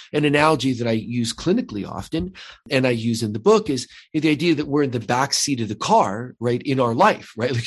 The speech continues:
we're not at the wheel, we're not driving, you know, that often, you know, it's like there's some evil phantom, you know, that's, that's driving the car and is driving it recklessly and, and is scaring us and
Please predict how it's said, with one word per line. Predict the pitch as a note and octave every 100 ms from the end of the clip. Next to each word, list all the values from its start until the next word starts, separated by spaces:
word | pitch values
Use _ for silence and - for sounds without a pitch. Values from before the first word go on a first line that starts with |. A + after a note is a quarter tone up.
| -
we're | D3
not | F#3
at | A3+ -
the |
wheel, | A2+ A2+ -
we're | G#2 B2+
not | D#3 D3+
driving, | A#2+ A#2 G#2 E2 F#2
you | G2+
know, | G#2+
that | A#2+ A#2
often, | A#2+ D#3 - B2 A2+ - - -
you | B2+
know, | A2+
it's | A2+ A2
like | B2
there's | A#2 G#2+ C3
some | B2+ A#2+ A2+ - - -
evil | E3+ D#3+ D3
phantom, | - D#3+ E3+ A#2+ A#2
you | G#2+
know, | A#2
that's, | A#2 A#2+
that's | A#2 B2 B2
driving | G#2 B2 C#3 C3
the | B2+
car | - G#3 C#3
and | A2+
is | G#2+
driving | G2 A2+ A#2+ B2
it | A#2+
recklessly | D#3+ F#3 E3 - G#2+ G2
and, | G2+ A2+ A2+
and | A2 A2
is | G#2 -
scaring | - D3 A3 C3+
us | G2+ G2 -
and | A2+ A#2 A2+